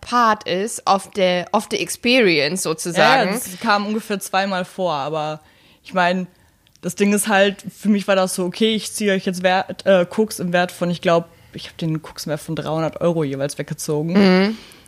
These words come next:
Speaker 2: Oder sogar vierhundert. Und, ähm, es war halt, es hat es halt irgendwie einfacher gemacht.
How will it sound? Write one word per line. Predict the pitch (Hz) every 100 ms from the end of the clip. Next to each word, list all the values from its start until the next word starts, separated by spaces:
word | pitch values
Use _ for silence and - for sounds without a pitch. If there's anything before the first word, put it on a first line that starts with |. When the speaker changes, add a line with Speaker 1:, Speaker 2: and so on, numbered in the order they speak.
| _
Speaker 2:
Oder | - 151 151
sogar | 156
vierhundert. | 151 - 175 170 156 151 165 - _ _ _ _ _
Und, | 180 170 165 160 160
ähm, | 156 151 156 156 156 - _ _ _ _ _ _ _ - - 147 -
es | 151 151 160 165
war | 170 190
halt, | 185
es | 180
hat | 214 -
es | -
halt | 190
irgendwie | - 202
einfacher | - 196 175 165
gemacht. | 143 139 131 -